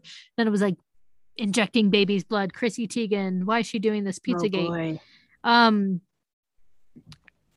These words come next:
Speaker 1: and then August twenty twenty, uh, she then was saved by the good Lord,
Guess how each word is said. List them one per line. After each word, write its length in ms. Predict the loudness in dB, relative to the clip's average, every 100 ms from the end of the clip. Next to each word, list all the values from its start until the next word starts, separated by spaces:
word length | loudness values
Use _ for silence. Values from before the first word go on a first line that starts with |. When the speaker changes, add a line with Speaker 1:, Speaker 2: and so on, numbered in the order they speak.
| _
Speaker 1:
and 160 | 2 4
then 400 | 6 6 4 0 -10 0
August 360 | 2 2 -4 -4
twenty 320 | -2 0 -2
twenty, 580 | -4 -4 -2 -4 -6 -10 _ _ _ -20 -4
uh, 440 | 2 4 4 2 -2
she 500 | -2 0 0 0 -4 0
then 340 | 2 4 2
was 260 | 0 -2 -8
saved 400 | -4 2 2 2
by 140 | 0 0
the 100 | 0
good 220 | -2 -2
Lord, 460 | -2 -2 -2 -4